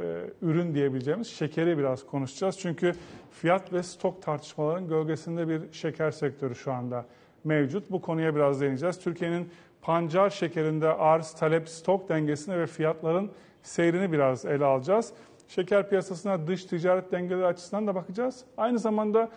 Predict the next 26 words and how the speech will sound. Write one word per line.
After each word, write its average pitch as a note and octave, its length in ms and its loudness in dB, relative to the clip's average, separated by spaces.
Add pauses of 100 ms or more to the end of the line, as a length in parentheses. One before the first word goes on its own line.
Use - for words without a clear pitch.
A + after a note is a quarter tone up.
(300)
Türk C4 220 0
şekerin E3 600 0 (340)
konumunu, E3 720 0
piyasadaki F3+ 560 0
etkisini F#3 520 -4
de E3 120 2
biraz C3 340 0
değerlendireceğiz. C#3+ 880 2 (460)
Ee, F3 60 2 (520)
ve F#3 200 0
tabii F3+ 320 2
ki D3+ 160 -4
de G3+ 300 2
yeni F3 480 0
döneme D3 380 2
dair, C#3+ 400 2
yeni D#3+ 260 0
sezona C#3+ 380 -2
dair C#3 360 0
riskleri, D3+ 500 0
uyarıları, D#3 500 2
önerileri D3+ 600 2 (380)
biraz C3+ 340 2 (420)
dinleyeceğiz. D#3 680 2
Kiminle F3+ 400 2
birlikte? G#3 440 2